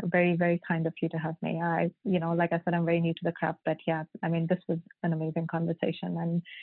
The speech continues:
uh, gives me a lot of hope, uh, about people, like-minded people in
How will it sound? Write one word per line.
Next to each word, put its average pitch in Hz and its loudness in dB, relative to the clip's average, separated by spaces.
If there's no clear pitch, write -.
uh, 190 4
gives 180 6
me 175 4
a 165 4
lot 165 4
of 170 0
hope, 180 0
uh, 170 0
about 175 4
people, 196 10
like-minded 185 6
people 180 4
in 175 2